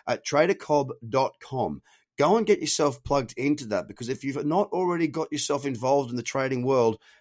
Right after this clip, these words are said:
now's the time to start looking. As I've been saying for a while, while markets are slow, you get your education. Wish you all the best. I'll speak to you again soon.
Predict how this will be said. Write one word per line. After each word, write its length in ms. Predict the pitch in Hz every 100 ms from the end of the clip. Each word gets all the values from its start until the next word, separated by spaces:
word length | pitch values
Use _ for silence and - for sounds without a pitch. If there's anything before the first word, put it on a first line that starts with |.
| -
now's 320 | 127 175 170
the 60 | 151
time 300 | - 147 135
to 80 |
start 280 | 117 139 127
looking. 280 | 120 120 101
As 100 | 107
I've 140 | 123
been 100 | 120
saying 320 | 123 143 160 139
for 160 | 151
a 80 | 160
while, 380 | 151 117 85 - _ _
while 160 | 98 92
markets 500 | 110 139 - 165 -
are 140 | 107
slow, 480 | - - 147 170 175 - _
you 120 | 95 85
get 280 | 123 117
your 160 | 117 117
education. 720 | 110 107 - 92 95 - 73 - - _
Wish 200 | 110 113
you 100 | 120
all 80 | 117
the 60 | 113
best. 320 | 98 160 -
I'll 60 | 104
speak 280 | - 113
to 120 | - 110
you 20 |
again 160 | 110
soon. 440 | 101 147 175 185